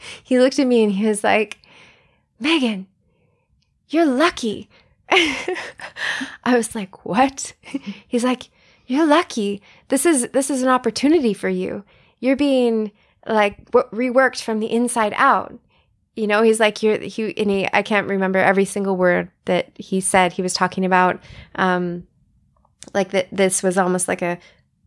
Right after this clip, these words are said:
yeah, like a reworking or a recalibration and, um, like, downloading a new program or something like this. And he was <laughs> like,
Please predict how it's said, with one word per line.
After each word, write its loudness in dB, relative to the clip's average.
yeah, 2
like 0
a -2
reworking 0
or -4
a -6
recalibration 0
and, -4
um, -4
like, 0
downloading 2
a 0
new 2
program 0
or -8
something -8
like -14
this. -10
And -4
he -4
was 4
<laughs> -2
like, -14